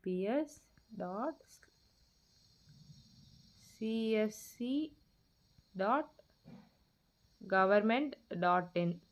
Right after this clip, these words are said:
இந்த வெப்சைட்குள்ள போனீங்கன்னா, உங்களுக்கு வந்து இந்த பேஜ் வந்து வரும். ஓகேவா?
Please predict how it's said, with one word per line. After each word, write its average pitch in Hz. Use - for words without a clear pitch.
இந்த 233
வெப்சைட்குள்ள 254
போனீங்கன்னா, 190
உங்களுக்கு 196
வந்து 190
இந்த 185
பேஜ் 190
வந்து 202
வரும். 165
ஓகேவா? 175